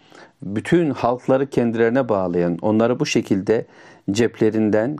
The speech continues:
kalplerinden, namus ve iffetlerinden, zihinlerinden sömüren, benliklerinden çıkartan bir dünya programı var. Bütün halklar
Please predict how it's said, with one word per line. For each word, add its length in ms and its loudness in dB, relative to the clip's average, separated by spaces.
kalplerinden, 960 0
namus 400 0
ve 40 2
iffetlerinden, 920 0
zihinlerinden 880 0
sömüren, 600 -4
benliklerinden 760 2
çıkartan 580 -2
bir 180 0
dünya 440 2
programı 540 0
var. 260 -4
Bütün 340 0
halklar 640 -2